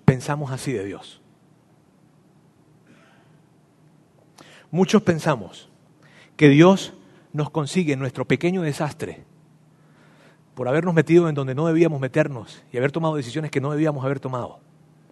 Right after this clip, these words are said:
Y nos ve cómo, cómo estamos, cómo nos hicimos daño y cómo probablemente le hicimos daños a otros. Y entonces Dios nos ve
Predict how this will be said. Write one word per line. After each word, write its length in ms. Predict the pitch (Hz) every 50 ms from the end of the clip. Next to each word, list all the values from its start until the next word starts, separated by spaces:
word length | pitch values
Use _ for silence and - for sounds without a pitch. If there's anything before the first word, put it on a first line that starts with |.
| _ _ _ - - _ _ - _ _ _ _ _ _ _ _
Y 100 | - 143
nos 140 | 131 135 123
ve 120 | 143 160 160
cómo, 360 | - 170 170 170 170 - - -
cómo 220 | 151 147 160 160
estamos, 440 | 139 - 160 156 160 156 143 - - - - - _ _ - _
cómo 160 | 151 156 175
nos 100 | 175 151
hicimos 320 | 151 120 135 165 165 156 156
daño 200 | 165 170 165 151
y 20 |
cómo 180 | - 151 156 156
probablemente 480 | - 139 135 143 156 147 151 135 160
le 40 | 143
hicimos 220 | - 143 151 143
daños 220 | 147 151 151 135 123
a 40 | 131
otros. 380 | 139 131 - - - - - - - - - - -
Y 60 | 139
entonces 280 | 131 135 147 - 139 123
Dios 160 | 143 143 139
nos 140 | 135 123 135
ve 200 | 156 170 175